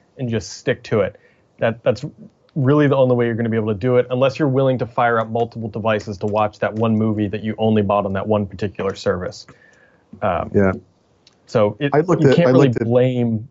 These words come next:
Speaker 2: the vendors at this point. You have to blame the licensing agreements of this stuff. So.
Speaker 1: Oh, I, by the way, here's who we can blame: Microsoft. Why aren't Microsoft's media apps on Roku, Fire T V, Apple T V, Chromecast?
Speaker 2: Yeah.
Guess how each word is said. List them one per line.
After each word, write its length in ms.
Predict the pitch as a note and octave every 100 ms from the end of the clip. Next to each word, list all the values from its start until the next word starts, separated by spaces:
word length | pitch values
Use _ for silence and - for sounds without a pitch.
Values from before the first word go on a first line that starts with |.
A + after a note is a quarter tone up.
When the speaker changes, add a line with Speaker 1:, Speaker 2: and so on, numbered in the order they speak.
| -
Speaker 2:
the 80 | G#2
vendors 420 | A2+ A#2+ A2 G2
at 60 | G2
this 120 | G#2
point. 240 | - G#2
You 60 | A2
have 80 | A2
to 80 | A2
blame 340 | A2 G#2+ G#2
the 80 | G2
licensing 540 | G#2 G#2+ A#2 G#2 G2
agreements 420 | F#2+ G2 F#2 F2
of 80 | F#2
this 160 | - -
stuff. 400 | - F#2+ F2+ - _
So. 260 | - - - _ C3+
Speaker 1:
Oh, 160 | B2+ - C3
I, 100 | C3+
by 200 | - C3
the 40 | C3+
way, 160 | G#2
here's 200 | A2+ B2
who 100 | C3+
we 80 | G2+
can 80 | F#2+
blame: 220 | F#2 F#2
Microsoft. 680 | G2 A#2 G#2+ - C#2+ F#2+ -
Why 360 | A#2 A#2+ B2+ C3
aren't 240 | B2+ A2+
Microsoft's 500 | A2+ A2 - G#2 -
media 260 | A2 A2+ -
apps 360 | F2+ E2 -
on 320 | F#2 E2+ E2 E2
Roku, 580 | G2+ G#2 - G#2+ G#2+ G2+
Fire 340 | G#2 G2+ F#2+
T 240 | F#2+ G#2
V, 540 | G2 G2 G2 G2 G2 -
Apple 300 | F#2+ G2+ G2+
T 300 | G2 - G#2
V, 500 | G2 G2 G2 F#2 F#2+ E2
Chromecast? 960 | - G2+ F#2 F#2+ G#2 F2+ F2 - - -
Speaker 2:
Yeah. 160 | A#2